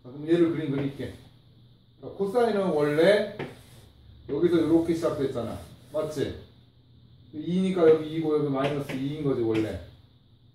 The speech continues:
근데 X축으로 몇만큼 이동돼 버렸어? 영만큼 이동했지? 영만큼 이동했으니 어디, 요만큼 오겠네. 이게 한 칸 이분의 파이니까 원래는 요렇게 생겼던 놈이 어떻게 해? 요렇게 되겠네?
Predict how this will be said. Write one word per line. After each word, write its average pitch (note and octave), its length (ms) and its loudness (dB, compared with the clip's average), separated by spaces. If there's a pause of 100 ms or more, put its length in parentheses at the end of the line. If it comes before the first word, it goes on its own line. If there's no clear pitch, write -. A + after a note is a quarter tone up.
(220)
근데 E3 160 0
X축으로 F3+ 400 -2
몇만큼 F3 380 0
이동돼 D3+ 300 0
버렸어? A2+ 380 -2 (920)
영만큼 D#3+ 440 -4
이동했지? D3 520 -6 (760)
영만큼 G3+ 380 -4
이동했으니 F3 360 0
어디, C#3 360 0 (260)
요만큼 E3+ 360 -2
오겠네. D#3 280 -2
이게 D3+ 220 -2
한 F3 160 -8
칸 D#3+ 180 -4
이분의 C#3+ 260 -4
파이니까 E3 720 -2 (520)
원래는 D#3 320 -2
요렇게 E3 240 0
생겼던 D#3 360 -2
놈이 D3 160 -4
어떻게 C#3 340 -2
해? - 100 -6 (640)
요렇게 D#3+ 360 -4
되겠네? E3 640 0